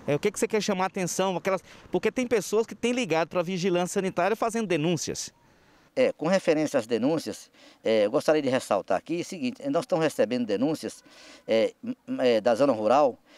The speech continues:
Speaker 2: elas estão chegando, é, no horário muito tarde, então dificulta, te-, nó-, nós temos um, uma extensão no nosso município de seis mil quilômetros, nós tem, tem percurso aí que duramos duas horas pra chegar até o local. Eu gostaria de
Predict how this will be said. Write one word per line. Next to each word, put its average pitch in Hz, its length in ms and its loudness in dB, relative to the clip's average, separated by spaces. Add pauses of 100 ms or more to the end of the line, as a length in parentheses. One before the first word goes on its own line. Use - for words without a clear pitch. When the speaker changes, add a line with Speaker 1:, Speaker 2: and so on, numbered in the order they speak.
Speaker 2:
elas 151 140 0
estão 190 160 0
chegando, 170 420 2
é, 139 240 6
no 147 140 -2
horário 151 300 4
muito 196 200 -2
tarde, 123 480 0 (280)
então 180 200 2 (220)
dificulta, 175 720 -4
te-, 170 180 -6
nó-, 165 220 2
nós 165 200 0
temos 170 360 -2
um, 127 460 -2
uma 135 120 4
extensão 135 520 0
no 110 260 -4 (180)
nosso 120 240 0
município 117 640 -4 (540)
de 135 200 0
seis 208 300 0
mil 180 180 -4
quilômetros, 139 520 0 (200)
nós 139 160 0
tem, 185 240 -4
tem 160 720 0
percurso 160 480 2
aí 170 60 0
que 160 80 -16
duramos 160 400 2
duas 175 320 2
horas 156 220 2
pra 180 120 2
chegar 156 460 4
até 160 240 4
o - 20 8
local. 107 380 2 (320)
Eu 170 80 -4
gostaria 185 500 2
de 143 320 0